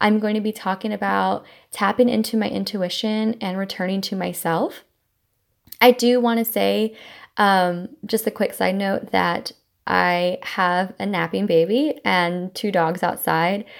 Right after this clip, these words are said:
So if there are some random noises in the background that cannot be edited out, I apologize in advance. Um, I find any spare moment that I can to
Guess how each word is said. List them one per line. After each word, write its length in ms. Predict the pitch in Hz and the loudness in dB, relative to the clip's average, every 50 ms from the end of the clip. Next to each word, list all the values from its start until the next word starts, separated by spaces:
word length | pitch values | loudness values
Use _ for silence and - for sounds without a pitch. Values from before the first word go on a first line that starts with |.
| - - - - - - | -20 -20 -20 -20 -12 -8
So 360 | - - - 202 196 196 202 - | -2 2 4 4 6 6 4 4
if 260 | - 202 196 - - | 2 0 -2 -2 0
there 500 | 196 190 202 208 202 202 202 196 - - | 2 2 4 4 4 4 2 2 2 0
are 300 | - 196 190 190 190 196 | 2 2 2 4 2 0
some 260 | 196 - 226 208 208 208 | -2 -2 -2 -2 -2 0
random 300 | 208 202 214 233 240 247 | 0 0 2 2 2 2
noises 340 | 220 190 208 202 202 190 | 2 2 0 -2 -4 -4
in 60 | 202 202 | -4 -4
the 80 | 185 | -2
background 500 | 185 190 180 185 180 - 196 185 190 196 | 0 0 0 0 -2 -2 -2 -2 -2 -2
that 180 | 185 175 - - | -2 -4 -4 -6
cannot 380 | - - 190 185 175 - - | -6 -6 -6 -4 -4 -4 -2
be 140 | - 214 - | -2 -2 -2
edited 340 | - 180 180 180 - 202 196 | -2 -2 -2 0 -2 -2 -2
out, 380 | - - 160 165 175 190 - - | 0 0 0 0 0 -2 -2 -4
I 180 | - 185 185 185 | -6 -4 -2 -2
apologize 640 | 190 196 190 - - 196 190 208 214 240 240 240 233 | -4 -4 -8 -10 -8 -6 -4 -2 0 0 0 0 0
in 80 | - 247 | 0 -2
advance. 640 | 247 220 - 175 170 170 196 233 247 240 - - - - - - - - - - - - - - _ _ | -2 -2 -2 -2 -2 0 0 0 -2 -4 -6 -12 -14 -14 -18 -20 -20 -20 -20 -20 -20 -20 -20 -20 _ _
Um, 580 | - 190 190 190 185 180 175 180 175 180 220 - _ _ _ _ _ - - - - | 0 2 4 4 2 2 0 -2 -4 -6 -8 -12 _ _ _ _ _ -16 -8 -4 -2
I 120 | 190 190 | -2 0
find 300 | 190 - 202 202 202 196 - | 0 0 0 0 0 -2 0
any 220 | 214 214 233 254 240 | 2 2 2 2 2
spare 260 | - - 233 240 240 | 0 0 2 4 4
moment 300 | 240 214 208 220 220 214 | 4 4 2 0 -2 0
that 100 | 208 202 | 0 -2
I 60 | 208 | -2
can 440 | 208 - - 214 214 196 190 208 196 | -4 -4 -6 -4 -2 -2 -2 -2 -4
to 640 | - - - - 208 196 190 185 180 180 180 180 - | -6 -8 -6 -4 -4 -4 -2 -2 -4 -2 -2 -2 -4